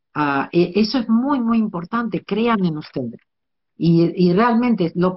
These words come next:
lo vamos a hacer, lo vamos a lograr, pero estamos viviendo momentos muy fuertes. Pero si estamos aquí es porque los elegimos y porque podemos.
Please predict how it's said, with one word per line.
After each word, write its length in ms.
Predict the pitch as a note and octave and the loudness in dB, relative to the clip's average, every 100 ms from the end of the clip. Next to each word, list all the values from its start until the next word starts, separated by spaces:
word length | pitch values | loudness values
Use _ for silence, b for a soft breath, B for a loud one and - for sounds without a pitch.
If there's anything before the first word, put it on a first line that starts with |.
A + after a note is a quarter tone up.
| F#3 | 0
lo 160 | F#3 G#3 | 0 2
vamos 300 | C4 C#4+ A3+ | 0 -2 -4
a 40 | |
hacer, 260 | - B3 G#3 | -2 0 0
lo 160 | E3+ | 0
vamos 300 | G3 A#3+ - | 0 0 0
a 60 | G3+ | -2
lograr, 440 | E3+ F#3 A#3+ D3 - b b _ | 0 0 -2 -2 -8 b b _
pero 400 | F3 F3 F3 F3 | 2 4 2 2
estamos 440 | F3 - G#3+ C#4+ | 0 0 2 2
viviendo 580 | A#3 G3 A3+ A#3 A#3 G#3+ - _ _ _ - | 2 2 4 4 2 0 -4 _ _ _ -2
momentos 520 | F#3 G3 A#3 A#3+ G#3 | 2 4 2 2 4
muy 180 | A3 A3 | 4 2
fuertes. 640 | C4 C#4 G#3 - C3 - _ _ _ _ | 0 -2 -2 -6 -8 -10 _ _ _ _
Pero 240 | E3+ F3 | 0 2
si 120 | F3 G#3 | 2 0
estamos 380 | F#3+ C#4 C#4 A#3+ | 2 0 0 -2
aquí 260 | A3 C#4 | -4 -2
es 80 | C#4+ | -2
porque 260 | A3+ F#3 F3 | -2 -4 -2
los 260 | F3 E3 | -2 -2
elegimos 560 | F3 E3 - B3 D4+ D#4 | -4 -4 -4 -4 -2 -4
y 60 | F3+ | -4
porque 260 | E3 - | -4 -6
podemos. 580 | - D#3 E3+ D3 C3 | -6 0 0 0 -4